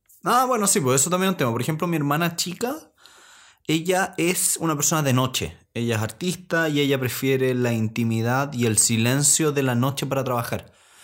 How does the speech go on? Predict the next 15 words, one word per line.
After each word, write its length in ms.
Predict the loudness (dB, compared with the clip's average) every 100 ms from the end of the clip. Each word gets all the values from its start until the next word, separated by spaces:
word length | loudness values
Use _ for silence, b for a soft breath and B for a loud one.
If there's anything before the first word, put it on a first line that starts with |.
| b -4
Por 120 | 0
lo 60 |
tanto, 280 | 0 0 -2
para 180 | 0 2
ella 160 | 2 2
trabajar 600 | 2 0 0 -2 -4 -8
después 680 | -6 -2 0 -2 2 2 4
de 100 | 0
las 180 | 0 2
once 240 | 0 0
de 100 | 0
la 120 | 0 0
noche 360 | -2 -2 -2
es 140 | 0 0
ideal. 440 | 0 0 -2